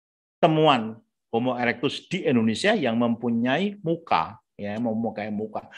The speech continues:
Sehingga dengan mukanya itu kita bisa merekonstruksi bagaimana roman muka dari Homo erectus berdasarkan Sangiran tujuh belas. Dan ini hanya ditemukan spesimen yang kedua di Afrika, gitu ya. Dan ini merupakan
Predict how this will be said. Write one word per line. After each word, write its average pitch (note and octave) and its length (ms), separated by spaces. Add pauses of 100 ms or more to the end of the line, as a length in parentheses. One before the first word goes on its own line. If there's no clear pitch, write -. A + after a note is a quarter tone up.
(200)
Sehingga C3 320
dengan A#2 240
mukanya A#2 400
itu A#2 160
kita D3 240
bisa A#2+ 320
merekonstruksi A#2+ 880 (320)
bagaimana G2 560
roman C#3 400
muka C3+ 320
dari A2+ 240
Homo G#2 320
erectus G#2+ 400
berdasarkan G#2 400
Sangiran A2 400
tujuh A2 160
belas. - 480 (320)
Dan B2 160
ini C#3 160
hanya C3 400
ditemukan C3 960 (500)
spesimen B2+ 880 (160)
yang A#2 160
kedua C3+ 400
di D3 80
Afrika, B2 640 (160)
gitu F2 240
ya. D#2 160 (560)
Dan A2 480
ini A#2 160
merupakan A2 560